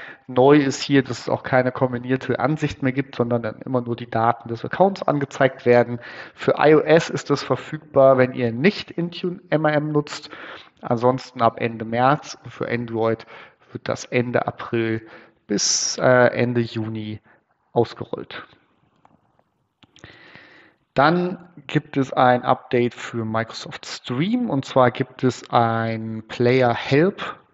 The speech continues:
Also wenn ihr eine Datei abspielt, äh, die muss im OneDrive oder SharePoint liegen, dann gibt es einen Help-Bereich, da könnt ihr Feedback an Microsoft senden,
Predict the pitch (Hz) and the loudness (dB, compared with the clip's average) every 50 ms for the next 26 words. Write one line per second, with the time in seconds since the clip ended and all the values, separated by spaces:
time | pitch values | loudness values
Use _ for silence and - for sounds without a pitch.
0 | _ - 117 107 - 113 107 113 123 127 139 - 139 131 127 123 - 123 120 120 | _ -2 -2 -2 -2 -6 0 0 0 0 0 0 0 2 2 2 2 0 -2 -2
1 | 120 117 - 120 - - - 123 104 - 190 - - - - - - 190 185 190 | -4 -4 -4 -4 -4 0 -2 -2 0 -2 -6 -8 -6 -12 -12 -10 -10 -4 2 4
2 | 185 185 185 - - - - - - - _ - - - 123 123 127 127 127 127 | 4 4 4 0 -12 -14 -14 -16 -16 -18 _ -2 2 4 6 6 6 6 6 6
3 | 127 127 120 123 123 127 135 - - 127 120 117 123 127 123 123 123 117 - - | 6 6 4 4 0 0 -2 -4 -4 -6 -2 0 0 0 2 2 0 0 0 -2
4 | 123 113 120 - - - - - 151 170 175 - - 151 143 139 - - 127 131 | -6 -6 -6 -6 -6 -6 2 4 4 4 4 0 -2 -2 -2 -2 -2 0 0 0
5 | 127 131 135 131 - - - - - _ - 120 117 117 127 - - 135 123 - | 0 -2 -4 -6 -6 -8 -20 -20 -20 _ -4 -4 -2 -2 -2 -4 -2 -6 -6 -6
6 | - - 120 120 117 113 110 110 113 - - - 139 147 165 180 175 - - - | -2 0 2 2 2 2 -2 -4 -8 -10 -8 2 4 4 4 4 0 -10 -8 0
7 | - 139 135 139 143 143 143 151 147 - - 139 120 - - 123 120 - - - | 0 4 6 6 6 8 6 6 4 0 -2 -4 -4 -4 -4 -10 -10 -8 -8 -10
8 | - - 147 135 - - 127 120 - - - - 127 120 123 120 120 120 135 160 | -8 -6 -10 -10 -2 0 0 0 0 -2 -2 0 0 0 0 -2 -2 0 0 -2
9 | - - - - 139 131 127 - - - - 127 127 131 - - - 123 120 120 | -2 -6 -6 -2 -2 -2 -2 -4 -12 -2 0 0 0 0 -2 -12 -8 -6 -6 -6
10 | 120 | -8